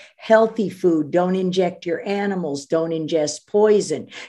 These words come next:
Don't put poison in your children's food. Um, don't use microwaves and cross-link the food. Um, you know, energy, everything you've said. We have everything to protect us if we think about it.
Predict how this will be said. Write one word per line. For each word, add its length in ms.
Don't 300
put 240
poison 560
in 100
your 140
children's 560
food. 480
Um, 260
don't 300
use 260
microwaves 880
and 180
cross-link 760
the 180
food. 400
Um, 300
you 160
know, 320
energy, 580
everything 580
you've 140
said. 380
We 160
have 300
everything 800
to 180
protect 580
us 320
if 280
we 260
think 340
about 360
it. 160